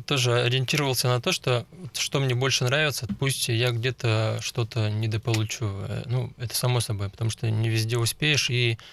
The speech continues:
мне, э, вот в данном случае как раз важно было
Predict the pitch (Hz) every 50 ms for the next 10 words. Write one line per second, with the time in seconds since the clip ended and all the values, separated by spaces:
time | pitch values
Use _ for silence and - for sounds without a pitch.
0 | - - - - 131 139 139 139 135 - _ _ - - 120 120 113 113 113 110
1 | 110 110 107 110 110 107 107 - - 107 107 113 117 117 113 - - 131 120 -
2 | 120 107 - 123 117 - 123 113 113 107 110 107 110 117 110 110 110 104